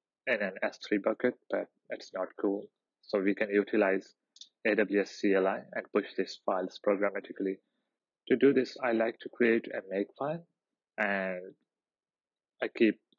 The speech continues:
all commonly used commands there. Fast forward, I have added these commands in our makefile, which our de-, which is our deployment procedure. If we run make deploy, this will run those set of commands, which means we are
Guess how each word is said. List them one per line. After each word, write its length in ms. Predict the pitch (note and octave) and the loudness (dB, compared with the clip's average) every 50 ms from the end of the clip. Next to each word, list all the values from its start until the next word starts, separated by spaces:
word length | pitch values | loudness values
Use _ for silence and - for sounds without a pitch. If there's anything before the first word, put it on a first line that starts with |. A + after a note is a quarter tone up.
| _ _ _ _ _ | _ _ _ _ _
all 180 | - A#2 G#2+ G2 - | 4 4 4 4 2
commonly 380 | - G#2 G2+ G#2+ G#2 G2+ G2+ G2+ | 0 0 0 0 0 2 4 4
used 320 | G2+ G2+ G2+ G2 - - - | 6 6 6 4 2 -2 -6
commands 400 | - F#2+ F#2 F#2+ G2 G2 - - - | -4 -2 -2 -2 -2 -2 -4 -4 0
there. 240 | - G#2 G#2 B2 C#3+ - _ _ _ _ _ _ _ _ _ | 2 2 2 0 -2 -8 _ _ _ _ _ _ _ _ _
Fast 240 | A2+ A2 - - - | 2 2 2 0 0
forward, 280 | G#2 G2+ G2 G2 G2 | 2 4 4 4 4
I 120 | G2 G2+ G2 | 2 2 0
have 140 | - G#2+ G2 | 0 -2 -2
added 280 | G2 F#2+ G2 G2+ G2 G2 | 0 0 0 0 0 -2
these 160 | - F#2+ - | -4 -8 -6
commands 400 | - - G2+ G2 G2+ G2+ F#2+ - | -4 -4 -2 -2 -2 -2 -4 -4
in 80 | - G2 | -4 -2
our 280 | G2 F#2+ F#2 F#2+ F#2+ G2 G2 | -2 0 0 -2 -2 -4 -4
makefile, 440 | G2 G2 - - - - B2 D3 E3 - _ _ _ _ _ _ _ _ _ _ _ _ - | -4 -4 -4 -6 -6 -6 -6 -6 -8 -14 _ _ _ _ _ _ _ _ _ _ _ _ -2
which 180 | A#2+ A2 - A#2 | -2 0 4 4
our 160 | G#2+ G#2 G2+ | 4 4 4
de-, 160 | F#2 - G2+ - - _ _ | 2 0 -2 -2 -4 _ _
which 180 | - A#2 A2 - | -8 -4 -2 0
is 100 | A#2 G2+ | 0 2
our 160 | G#2+ G2 G2 | 2 2 0
deployment 560 | F#2+ - - F#2 - - G2+ G2 F#2+ G2 F#2+ - - | 0 -2 -4 -4 0 0 0 0 0 -4 -10 -4 -2
procedure. 520 | - G2 F2+ - - F#2 - - - - _ _ _ _ _ _ _ _ - | 0 0 0 -2 -6 -14 -14 -14 -16 -16 _ _ _ _ _ _ _ _ -6
If 160 | A#2+ - - | -6 -4 0
we 80 | - A#2+ | 2 2
run 260 | A#2 A2+ A2 G#2 G2+ | 2 2 2 0 -2
make 280 | G2+ G2 G#2 G#2 - - | -2 -2 -2 -2 -2 -4
deploy, 380 | - G#2 - - G#2+ A2 B2+ D3 - _ _ _ _ - | -6 -4 -4 -4 -4 -4 -4 -6 -14 _ _ _ _ -6
this 160 | A2+ - - | -6 -2 0
will 120 | - A2 G#2 | 4 6 6
run 380 | G#2+ G#2 G#2 G2 G2 G2+ G2 F#2+ | 6 6 6 4 -2 -8 -4 0
those 320 | - G#2 G#2 G#2 - - - | 2 2 2 2 0 -2 0
set 180 | G#2+ G#2+ - | 0 0 0
of 80 | A2+ A2 _ _ - | 0 -4 _ _ -6
commands, 540 | G#2+ G#2 G#2+ A2 A2+ B2 - _ - - _ _ _ _ _ _ _ _ - | -6 -4 -6 -8 -8 -10 -12 _ -20 -20 _ _ _ _ _ _ _ _ -2
which 200 | A#2 A2+ - - - | -2 -2 -2 -2 -2
means 280 | A2+ G#2+ G2+ - - - | -4 -4 -4 -6 -6 -2
we 120 | - G#2+ | 2 4
are 220 | G#2+ G#2 G#2 G2+ | 6 6 6 4